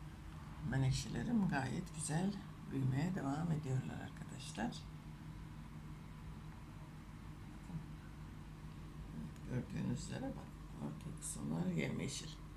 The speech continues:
Şu damar kısımları yeşil olunca bunlar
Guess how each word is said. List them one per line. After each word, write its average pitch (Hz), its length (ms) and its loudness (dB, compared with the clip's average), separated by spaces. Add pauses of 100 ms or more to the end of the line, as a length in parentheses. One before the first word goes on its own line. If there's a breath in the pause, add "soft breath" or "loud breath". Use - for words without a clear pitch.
(680 loud breath)
Şu 165 560 4
damar 147 360 4
kısımları 139 800 6
yeşil 165 420 6
olunca 139 580 6
bunlar 160 600 6